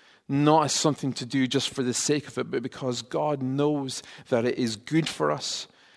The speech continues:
and because it will lead to the worship of his glorious name. It's by his grace that he has established this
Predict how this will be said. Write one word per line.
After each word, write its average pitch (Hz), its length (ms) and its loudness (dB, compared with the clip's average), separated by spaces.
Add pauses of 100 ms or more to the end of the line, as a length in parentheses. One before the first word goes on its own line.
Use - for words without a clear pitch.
and 127 120 -2
because 127 340 0
it 143 80 4
will 123 240 -2
lead 147 300 -2 (360)
to - 140 -8
the 135 80 -4
worship 135 680 0
of - 200 -4
his 110 160 -2
glorious 127 720 -4
name. 104 240 -6 (1300)
It's 123 160 -2
by 147 280 2
his 143 260 2
grace 151 480 2
that - 160 -2
he 147 220 -6
has 123 140 0
established 147 800 0
this 120 340 -2